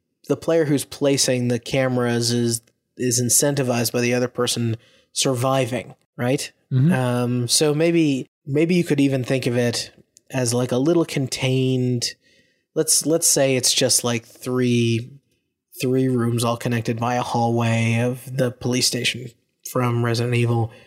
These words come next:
Speaker 1: Now you get into a situation where, depending on the level or whatever, player one is like, "Okay, you're gonna get five drone placements for this thing or five camera placements." You place them all, you try and get the best coverage that you can, and then you, it would force you potentially, just to be economical,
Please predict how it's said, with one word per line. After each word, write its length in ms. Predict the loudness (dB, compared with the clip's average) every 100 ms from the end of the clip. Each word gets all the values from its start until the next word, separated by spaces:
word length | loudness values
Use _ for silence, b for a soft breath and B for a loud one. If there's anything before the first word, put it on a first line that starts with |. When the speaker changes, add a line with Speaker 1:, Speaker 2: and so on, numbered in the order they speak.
| B B _
Speaker 1:
Now 160 | -2 2
you 160 | 2
get 160 | 2 0
into 180 | 0 0
a 60 |
situation 580 | 0 0 0 0 0 0
where, 400 | 0 0 -2 -6 _
depending 320 | -4 0 0 0
on 80 |
the 80 | 0
level 320 | 0 0 2
or 80 | 2
whatever, 580 | 2 2 2 0 0 -4
player 280 | -4 0 2
one 320 | 2 0 0
is 160 | 0 0
like, 200 | -2 -2
"Okay, 240 | -2 0
you're 180 | 0 0
gonna 120 | 0
get 220 | 0 -2 -4 b b b b
five 400 | -2 2 2 2
drone 340 | 0 0 0
placements 560 | -2 -2 -2 -2 -2 -2
for 100 | 0
this 240 | 0 0
thing 220 | 0 -2 -2
or 100 | -2
five 300 | 0 0 0
camera 260 | -2 -2
placements." 540 | -2 -2 0 -2 -4 -6 b b b b
You 120 | -4
place 240 | -2 0
them 120 | 0 0
all, 240 | 2 2
you 140 | 0
try 220 | 0 0 0
and 100 | 0
get 140 | -2
the 60 | -2
best 240 | -4 -2
coverage 300 | -2 -2 -2
that 120 | -2
you 100 | -4
can, 600 | -6 -2 2 2 2 -2 -4 _
and 140 | -2 0
then 140 | 2
you, 260 | 2 0 0
it 140 | 0
would 180 | 0 0
force 480 | -4 0 0 2 2
you 240 | 2 2
potentially, 520 | 0 -2 -2 0 -2
just 200 | -2 -2
to 60 | -2
be 160 | 0 -2
economical, 800 | -2 -2 -2 -2 -2 0 0